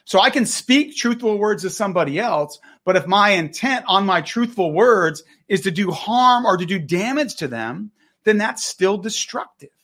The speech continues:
It's still not okay. My, my, my words have to bring restoration and healing. And again, doesn't mean you can't speak hard words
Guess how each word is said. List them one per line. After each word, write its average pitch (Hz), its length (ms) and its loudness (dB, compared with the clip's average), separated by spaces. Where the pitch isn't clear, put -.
It's 220 180 -4
still 262 280 -2
not 196 340 -2
okay. - 680 -4
My, 208 280 4
my, 214 300 4
my 202 240 2
words 220 400 0
have 208 300 -4
to 240 80 -8
bring 185 420 -4
restoration 175 840 -2
and 147 260 -4
healing. 147 580 -4
And 185 120 -4
again, 220 180 -2
doesn't 226 240 -2
mean 254 140 -2
you 220 80 -4
can't 220 200 -4
speak 190 300 -10
hard 160 300 -2
words 180 400 -8